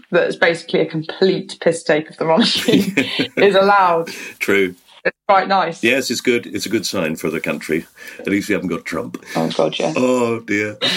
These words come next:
Speaker 2: Uh, Elliot, we haven't even mentioned the podcast, really.
Speaker 1: Oh, yeah, the time capsule.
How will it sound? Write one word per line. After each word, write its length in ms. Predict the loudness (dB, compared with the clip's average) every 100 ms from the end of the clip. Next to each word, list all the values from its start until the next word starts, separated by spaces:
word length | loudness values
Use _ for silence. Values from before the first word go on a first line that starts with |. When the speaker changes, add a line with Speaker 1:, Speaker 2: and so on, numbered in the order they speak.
| -4 -4
Speaker 2:
Uh, 160 | -2 -2 0
Elliot, 320 | 0 0 2
we 240 | 0 0
haven't 320 | -8 -8 -6 -4
even 480 | -4 -2 -4 -2
mentioned 640 | 0 0 -2 -4 -8 -10 -14 _
the 440 | -6 -2 0 -2 -4 -6
podcast, 600 | -4 -2 -2 -4 -6 -16 -4
really. 420 | -2 0 -2 -6 _ 0
Speaker 1:
Oh, 100 | 2
yeah, 220 | 2 0
the 100 | -2
time 340 | -2 -2 -2
capsule. 600 | -2 -6 -4 -4 -2 -4